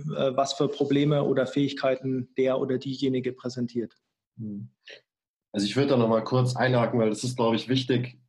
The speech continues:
Speaker 2: äh, gerade für Athletiktrainer zu verstehen, dass du dir eben als Assessment in erster Linie anschaust, wie läuft und springt jemand, weil das sind die Skills, in denen du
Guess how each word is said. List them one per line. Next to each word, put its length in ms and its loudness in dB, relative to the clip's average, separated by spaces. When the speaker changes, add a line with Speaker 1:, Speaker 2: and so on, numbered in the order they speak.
Speaker 2:
äh, 180 2
gerade 300 0
für 500 0
Athletiktrainer 1120 0
zu 160 -6
verstehen, 460 2
dass 180 0
du 80 0
dir 120 2
eben 160 2
als 200 0
Assessment 800 -2
in 120 2
erster 380 0
Linie 320 2
anschaust, 540 0
wie 480 0
läuft 360 2
und 120 -2
springt 320 0
jemand, 320 2
weil 100 2
das 140 2
sind 240 0
die 80 2
Skills, 360 0
in 120 2
denen 180 2
du 320 2